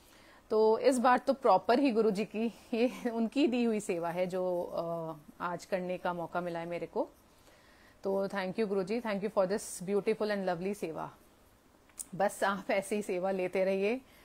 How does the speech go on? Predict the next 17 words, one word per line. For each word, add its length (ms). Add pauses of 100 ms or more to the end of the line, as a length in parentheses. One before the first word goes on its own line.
(160)
और 140
इस 120
काबिल 280
बनाए 280
रखिए 200
कि 120
हम 140
वो 80
सेवा 400 (160)
देने 300
लायक 320
बने 260
रहें, 260 (400)
इतनी 260
मेहर 240
रखिएगा 400
अपनी। 340